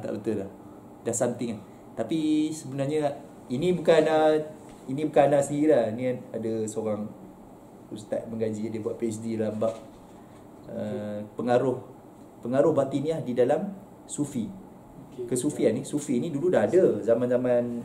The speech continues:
Speaker 1: apa, Hasan Basri semua dah ada. Zaman tabi'in dah ada kesufian ni kan. Tapi sejak bila dia termasuk campur dengan pengaruh batiniah? Pengaruh batiniah ni maksudnya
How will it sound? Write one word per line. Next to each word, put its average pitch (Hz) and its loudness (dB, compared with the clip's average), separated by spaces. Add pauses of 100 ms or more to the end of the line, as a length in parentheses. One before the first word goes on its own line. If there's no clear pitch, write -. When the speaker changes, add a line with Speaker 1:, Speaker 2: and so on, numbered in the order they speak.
Speaker 1:
apa, - -2 (240)
Hasan 113 2
Basri 120 0
semua 127 -6
dah 98 4
ada. 127 0 (560)
Zaman 120 2
tabi'in 127 0
dah 101 0
ada 127 0
kesufian 123 2
ni 135 -4
kan. - -8 (720)
Tapi 135 -2
sejak 127 4
bila 165 2
dia 131 2 (160)
termasuk - 0
campur 127 -4
dengan 127 -2
pengaruh 127 0
batiniah? - -4 (560)
Pengaruh 127 0
batiniah 143 0
ni 156 -4
maksudnya 156 -4